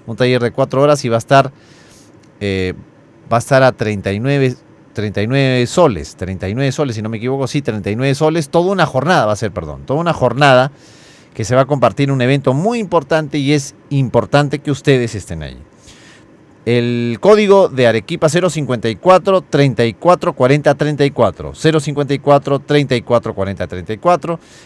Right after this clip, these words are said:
Agradecer, como siempre, a nuestro amigo, el señor Luis Ancón, que nos acompaña en la sala de audio. Agradecer, por ejemplo, desde Lima también a nuestros amigos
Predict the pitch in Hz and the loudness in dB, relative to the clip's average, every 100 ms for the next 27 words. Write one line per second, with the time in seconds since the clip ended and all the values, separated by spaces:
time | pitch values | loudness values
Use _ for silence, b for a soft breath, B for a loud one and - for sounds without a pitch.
0 | B 101 107 113 120 113 104 127 110 110 | B -4 -2 -2 -4 -6 -6 -6 -4 -6
1 | 104 - 101 113 113 113 110 92 98 104 | -6 -8 -8 -6 -4 -2 -2 -4 -6 -6
2 | 101 107 92 90 - 151 143 120 98 92 | -6 -6 -8 -8 0 0 0 -4 -6 -8
3 | 78 82 85 92 110 104 87 95 107 127 | -8 -12 -8 -6 -4 -4 -6 -4 -4 0
4 | 127 107 110 - B B B B - 95 | 0 0 -4 -12 B B B B -8 -6
5 | 98 135 - 98 113 107 104 98 98 131 | -4 -4 -4 -8 -6 -4 -4 -4 -4 -4
6 | 123 104 98 104 98 92 - 90 95 127 | -4 -4 -4 -4 -6 -8 -8 -8 -4 0
7 | 135 113 110 - | 0 0 -2 -4